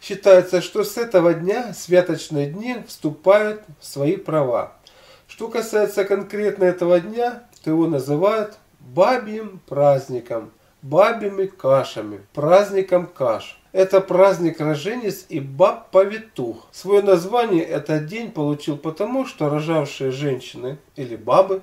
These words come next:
желали отблагодарить и поздравить с праздником повитуху, которая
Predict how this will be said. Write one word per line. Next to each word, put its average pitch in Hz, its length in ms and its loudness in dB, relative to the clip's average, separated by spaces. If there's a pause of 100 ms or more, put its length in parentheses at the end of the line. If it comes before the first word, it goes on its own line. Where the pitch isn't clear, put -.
(160)
желали 190 800 0
отблагодарить 156 960 -2 (100)
и 196 80 -10
поздравить 165 720 0
с - 60 -20
праздником 180 720 0
повитуху, 139 920 -6
которая 156 600 -2